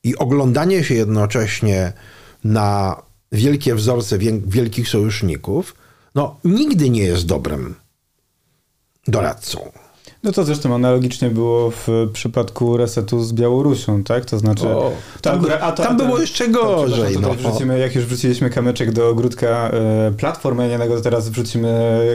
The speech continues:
Speaker 2: kamyczek tradycyjnie do ogródka pisowskiego, bo tam Reset został ogłoszony, de facto został ogłoszony, zanim został wprowadzony. No i to jest problem, e, zresztą, który panowie tutaj, e,
Speaker 1: Tak.
Speaker 2: cytujecie w taki sposób, że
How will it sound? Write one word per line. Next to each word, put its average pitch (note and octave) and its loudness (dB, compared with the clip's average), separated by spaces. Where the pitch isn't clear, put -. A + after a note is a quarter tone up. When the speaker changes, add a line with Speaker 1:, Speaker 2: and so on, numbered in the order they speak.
Speaker 2:
kamyczek A#2 0
tradycyjnie A2 0
do G#2+ 2
ogródka A2 -2
pisowskiego, A2 -2
bo A2 0
tam A2+ 0
Reset C3 -4
został B2+ 0
ogłoszony, A#2 0
de D#3 -4
facto G3 -4
został F#3 -2
ogłoszony, C#3+ 0
zanim B2+ 2
został B2 0
wprowadzony. B2 0
No A2+ 0
i A#2 -2
to A2+ -2
jest B2+ -4
problem, A#2 -2
e, A2 0
zresztą, C3+ -2
który C#3 -2
panowie C#3+ 0
tutaj, C#3 0
e, C3 0
Speaker 1:
Tak. C3+ 0
Speaker 2:
cytujecie D#3+ 0
w E3+ -4
taki C#3+ -4
sposób, C#3+ -2
że A#2+ 2